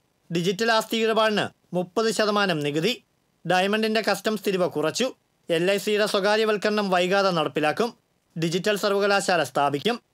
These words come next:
ഫൈവ് ജി സ്പെക്ട്രം ലേലം ഈ വർഷം നടത്തും. എന്നിവയാണ് നിർമ്മലാ സീതാരാമന്റെ നാലാമത്തെ ബജറ്റ് അവതരണത്തിലെ പ്രധാന പ്രഖ്യാപനങ്ങൾ.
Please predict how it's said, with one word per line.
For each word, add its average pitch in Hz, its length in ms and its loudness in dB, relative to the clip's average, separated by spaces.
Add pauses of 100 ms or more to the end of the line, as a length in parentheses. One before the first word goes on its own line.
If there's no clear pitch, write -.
(220)
ഫൈവ് 196 300 0
ജി 240 120 0
സ്പെക്ട്രം 226 480 -2
ലേലം 208 360 2
ഈ 180 180 0
വർഷം 185 380 0
നടത്തും. 139 340 0 (440)
എന്നിവയാണ് 185 540 0 (320)
നിർമ്മലാ 190 340 2
സീതാരാമന്റെ 208 640 0
നാലാമത്തെ 208 540 2
ബജറ്റ് 196 300 0
അവതരണത്തിലെ 208 540 0
പ്രധാന 180 440 0
പ്രഖ്യാപനങ്ങൾ. 143 640 0